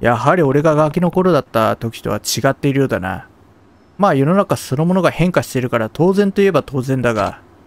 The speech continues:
世の中便利、便利になりすぎて、今の子供たちには想像力が欠けているんじゃないかと感じる。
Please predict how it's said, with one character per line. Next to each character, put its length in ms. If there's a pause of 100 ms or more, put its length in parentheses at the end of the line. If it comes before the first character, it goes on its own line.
(480)
世 80
の 80
中 240
便 260
利、 120 (100)
便 160
利 140
に 40
な 100
り 60
す 140
ぎ 100
て、 200 (280)
今 200
の 100
子 120
供 180
た 100
ち 100
に 60
は 80
想 240
像 140
力 200
が 100
欠 220
け 60
て 120
い 40
る 120
ん 20
じ 80
ゃ 20
な 80
い 60
か 100
と 200
感 260
じ 100
る。 140